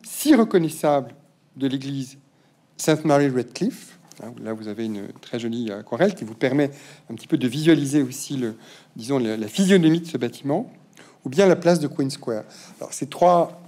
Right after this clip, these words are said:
bâtiments, je vous les montre à dessin, puisque ce sont des lieux ensuite qui vont être, euh, l'objet, en fait, de, euh, euh, de, euh, des émeutes, enfin, qui vont être la cible des émeutes de Bristol en mille huit cent trente et un. Donc, c'est,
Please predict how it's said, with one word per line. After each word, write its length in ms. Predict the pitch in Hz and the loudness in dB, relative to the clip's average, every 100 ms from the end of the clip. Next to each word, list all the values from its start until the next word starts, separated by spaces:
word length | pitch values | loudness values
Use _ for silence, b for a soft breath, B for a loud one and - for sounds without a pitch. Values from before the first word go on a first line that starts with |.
| - _ | -20 _
bâtiments, 580 | 135 135 135 131 147 196 | -2 -2 -2 -2 2 4
je 100 | 151 | 2
vous 60 | 131 | -2
les 80 | 127 | -2
montre 260 | 160 160 | -2 -2
à 60 | 127 | -4
dessin, 340 | 127 - 196 | -4 -4 -4
puisque 300 | 202 - 135 | -4 -10 -10
ce 80 | - | -10
sont 180 | - 156 | -10 -6
des 120 | 135 | -4
lieux 320 | 135 156 185 185 B B B | -2 -2 -2 -4 B B B
ensuite 460 | 139 139 - 214 - | -4 -2 -2 -2 -2
qui 140 | - | -12
vont 280 | 123 160 165 | -2 -2 -2
être, 340 | 131 123 - | -6 -10 -6
euh, 160 | 127 123 123 B B B | -2 -2 -6 B B B
l'objet, 520 | 127 123 123 120 180 | -2 0 0 2 4
en 120 | 160 123 | 4 0
fait, 400 | - 151 151 - | -4 -4 -4 -14
de, 180 | 123 131 | -4 0
euh, 260 | 139 123 110 113 - B B B B 120 | 2 2 -2 -6 -10 B B B B -4
euh, 120 | 117 | -4
de, 220 | 107 110 | -4 0
euh, 520 | 113 113 101 98 98 58 58 - - - - - - | 2 2 2 -2 -6 -8 -12 -14 -14 -14 -14 -14 -6
des 240 | 117 113 | -2 2
émeutes, 300 | 131 190 190 | 6 6 4
enfin, 180 | 120 120 | -2 -6
qui 160 | - | -6
vont 140 | 110 139 | 0 0
être 180 | 139 120 | 0 -4
la 100 | 110 | -4
cible 360 | - 220 156 B B B - | 0 0 0 B B B -10
des 340 | 120 131 127 | 0 0 4
émeutes 420 | 135 147 196 - B B _ | 6 6 4 0 B B _
de 60 | 113 | -6
Bristol 300 | 120 185 165 | 0 4 4
en 60 | |
mille 120 | 131 | 2
huit 80 | 120 | -2
cent 160 | - 165 | -6 -6
trente 260 | - 139 151 | -4 -2 0
et 60 | |
un. 100 | 139 | 0
Donc, 200 | 110 110 | -2 -10
c'est, 280 | - - 113 | -14 -10 -10